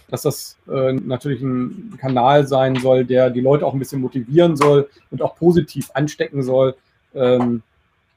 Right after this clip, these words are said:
Visionen zu entwickeln für unsere Zukunft. Das ist so ein bisschen so das Grobe und die grobe Idee an, an dem Kanal.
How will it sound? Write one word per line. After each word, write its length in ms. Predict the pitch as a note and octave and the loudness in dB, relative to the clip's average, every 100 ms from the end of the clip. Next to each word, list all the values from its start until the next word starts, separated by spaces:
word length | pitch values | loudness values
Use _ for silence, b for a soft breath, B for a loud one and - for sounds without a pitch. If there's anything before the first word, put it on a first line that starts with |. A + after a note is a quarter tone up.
| - - - | -20 -14 -8
Visionen 500 | C3 C3+ A2+ C#3+ E3 | -2 -2 2 4 4
zu 120 | E3 F3 | 2 -6
entwickeln 560 | B2+ C3+ C3 B2 A2+ | -6 -6 -4 -4 -4
für 260 | - C#3 D3 | -8 -8 -6
unsere 260 | B2 A2+ | -6 -8
Zukunft. 480 | A2 A#2+ - B2 - - | -10 -14 -14 -16 -14 -12
Das 160 | A#2 | -10
ist 80 | - | -8
so 80 | B2+ | -6
ein 80 | A#2+ | -4
bisschen 340 | D3 C3+ A#2+ | -4 -4 -4
so 140 | A#2 | -4
das 240 | A#2 A#2 - _ - | -4 -6 -10 _ -8
Grobe 320 | B2 A#2+ B2 | -4 -2 -4
und 140 | G#2+ | -4
die 80 | A2 G#2+ | -10 -12
grobe 220 | A2 A2+ | -8 -6
Idee 260 | A2+ A#2 G#2+ - - | -4 -4 -4 -8 -18
an, 280 | A2 - - | -18 -18 -16
an 100 | G#2+ | -16
dem 100 | G#2 | -16
Kanal. 320 | A#2 A2 | -18 -14